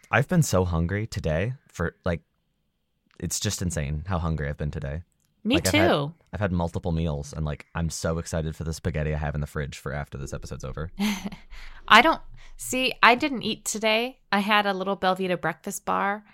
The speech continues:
Speaker 2: and that was it. And I'm starving. And, but my mind is sharper when I'm hungry because my
Speaker 1: Oh.
Speaker 2: animal instinct kicks in.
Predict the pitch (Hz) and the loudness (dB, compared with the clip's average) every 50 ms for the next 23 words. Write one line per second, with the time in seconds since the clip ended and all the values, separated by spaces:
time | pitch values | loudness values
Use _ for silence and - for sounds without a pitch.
0 | _ _ - 165 165 170 - - 170 - 165 156 165 - - _ - 180 170 170 | _ _ -8 -6 -6 -4 -4 -4 -4 -4 -2 -2 -4 -4 -6 _ -4 -4 -4 -2
1 | 170 165 165 160 - - - 151 151 151 156 185 196 208 214 226 220 _ _ _ | -2 -2 -2 -2 -4 -2 0 2 2 2 0 -2 -2 -4 -4 -8 -12 _ _ _
2 | _ _ _ _ _ _ - - 175 175 165 165 165 160 160 151 - - _ _ | _ _ _ _ _ _ -6 -4 -2 -2 -2 -2 -2 -4 -6 -8 -10 -14 _ _
3 | _ _ _ - 175 170 - 147 165 165 170 170 170 170 180 185 175 165 156 - | _ _ _ 0 0 0 0 0 -2 -2 -2 0 0 0 0 0 0 -2 -2 -2
4 | - - 151 151 151 156 147 147 143 143 139 147 165 160 147 147 147 117 110 - | -2 -2 -2 -2 -4 -6 -6 -6 -6 -6 -6 -6 -6 -4 -4 -4 -6 -8 -10 -12
5 | - - 160 147 - - 92 85 - - - - 160 156 156 156 147 - - 151 | -12 -12 -12 -6 -2 0 2 2 0 0 -4 -4 -4 -2 -2 -2 -4 -4 -4 -6
6 | 151 147 - - 143 143 143 - - - - - - - - - - - | -6 -6 -8 -10 -10 -10 -12 -16 -12 -12 -12 -10 -10 -10 -10 -10 -12 -12